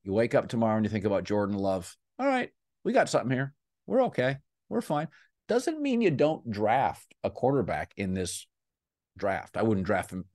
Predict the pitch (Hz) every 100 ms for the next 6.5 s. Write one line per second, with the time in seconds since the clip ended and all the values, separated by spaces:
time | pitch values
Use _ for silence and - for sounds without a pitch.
0 | - 90 - 98 - - 104 131 73 82
1 | - 110 127 113 95 90 78 - 135 156
2 | 113 85 67 82 - - - 135 185 123
3 | 104 131 110 104 107 - 101 101 95 98
4 | 90 82 - 92 90 117 113 - 117 139
5 | 113 107 - 101 95 95 85 95 95 92
6 | 85 92 95 117 127